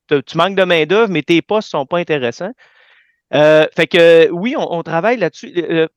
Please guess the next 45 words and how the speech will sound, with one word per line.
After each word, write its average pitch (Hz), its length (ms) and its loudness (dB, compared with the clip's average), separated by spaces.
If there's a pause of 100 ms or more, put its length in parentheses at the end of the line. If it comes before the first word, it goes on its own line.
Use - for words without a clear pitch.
(120)
optimiser 247 440 -6
le 392 60 -4
processus, 202 540 -4
ça - 160 -2
existe 151 460 -2
depuis 135 340 -12
très 185 300 -2
longtemps. 127 300 -8
Tu - 80 -12
sais, 170 80 -4
c'est 170 160 -8
une 160 80 -10
science, 208 400 -4
là, 185 160 -4 (580)
de 135 420 0
qui, 135 380 -4
comment 160 240 0
tu - 240 -8
améliores 156 400 0
ton 135 220 -6
flux 165 400 -20
de, 135 200 -2
de, 120 200 -4
de, 117 220 -6
de, 120 220 -10
de, 117 200 -16 (100)
de 139 100 -6
production, 139 500 -8
ton 147 180 -2
flot 175 180 -6
de - 60 -12
production, 151 580 -10 (800)
puis 147 80 -20
tu - 160 -20
y 139 80 -14
vas 143 260 2
avec 127 240 -2
les 120 260 -4
anciennes 131 360 -4
méthodes, 135 400 -6
là, 127 100 -8
de 123 140 -10
Kanban, 127 420 -8
tout - 100 -20
ça. 170 180 -20